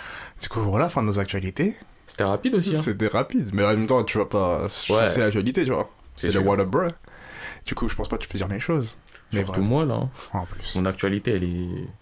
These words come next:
Speaker 2: niveau manga, c'est léger.
Speaker 1: Ah, mec. Ah, mec. Non. Enfin bref, c'est quoi la question de cette émission aujourd'hui ?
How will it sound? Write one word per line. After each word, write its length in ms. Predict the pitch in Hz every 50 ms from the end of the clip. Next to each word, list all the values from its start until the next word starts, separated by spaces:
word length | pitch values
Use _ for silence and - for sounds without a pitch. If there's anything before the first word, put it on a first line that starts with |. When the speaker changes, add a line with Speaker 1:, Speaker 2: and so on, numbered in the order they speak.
| _ _ _ - -
Speaker 2:
niveau 260 | 95 92 87 90 90
manga, 320 | 92 95 101 117 151 190
c'est 140 | - - 107
léger. 280 | 110 131 165 196 208 208 202
Speaker 1:
Ah, 160 | - - -
mec. 300 | 170 - - - - - - - - - -
Ah, 160 | 95 95 98
mec. 360 | 90 80 87 - - - - - - - - - - -
Non. 220 | 90 92 92 92 - - - - - - - - - - - - - - -
Enfin 160 | - 135 135
bref, 540 | 139 135 143 135 131 - - - - - - - - 151 151 - - - -
c'est 160 | - - -
quoi 140 | - 160 147
la 80 | 135
question 220 | 127 131 127 - 131
de 40 | 113
cette 160 | 127 - -
émission 260 | 120 120 120 - 131
aujourd'hui ? 540 | 123 117 120 113 113 110 135 151 147 -